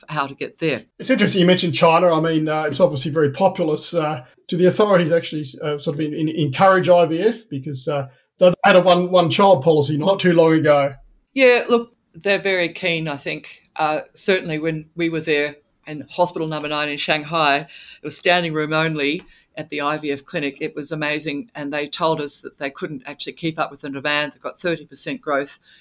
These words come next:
Speaker 1: year on year. They, they were adding another thirty percent area so that they could do some of the backlog. And then they said there'll be another thirty percent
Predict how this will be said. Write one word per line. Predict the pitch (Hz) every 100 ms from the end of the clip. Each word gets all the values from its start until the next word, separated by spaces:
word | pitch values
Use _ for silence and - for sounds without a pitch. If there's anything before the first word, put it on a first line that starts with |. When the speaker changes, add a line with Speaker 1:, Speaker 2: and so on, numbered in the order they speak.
| _
Speaker 1:
year | 160 147
on | 147 143
year. | 147 147 151 _ _ _ _
They, | 147 - - -
they | 143
were | 151 -
adding | 165 160 151 147
another | 143 147 143 139
thirty | 160 151 143
percent | 139 160 143 127 - _ _ _ _
area | 165 175 165 139 139 _
so | - 147
that | 135
they | 143 143
could | 147 135 _ -
do | 202 175 160
some | - 165
of | 143
the | 139
backlog. | 170 170 151 135 135 _ -
And | 156
then | 156
they | 147 143
said | - 143 - _
there'll | 151 160
be | 151
another | 160 147
thirty | 139 143 139
percent | 139 139 - 139 135